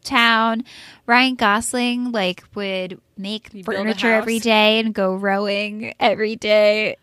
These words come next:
Speaker 1: <laughs> And I
Speaker 2: That's
Speaker 1: was like,
Speaker 2: crazy. They did not have to do that.
Speaker 1: And she took, like, ballet classes and etiquette classes and stuff. And
Speaker 2: That being said, it doesn't feel realistically like in the nineteen forties.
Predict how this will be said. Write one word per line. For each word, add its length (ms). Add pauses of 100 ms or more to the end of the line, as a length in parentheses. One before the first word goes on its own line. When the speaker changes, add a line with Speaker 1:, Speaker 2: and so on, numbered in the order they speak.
(180)
Speaker 1:
<laughs> 140 (600)
And 120
I 60
Speaker 2:
That's 80
Speaker 1:
was 100
like, 100
Speaker 2:
crazy. 640
They 160
did 180
not 300
have 160
to 100
do 180
that. 260 (440)
Speaker 1:
And 140
she 180
took, 200
like, 180
ballet 360
classes 960
and 120
etiquette 480
classes 580
and 160
stuff. 640
And 180
Speaker 2:
That 300
being 240
said, 300 (120)
it 100
doesn't 300
feel 680
realistically 880
like 160
in 60
the 80
nineteen 320
forties. 380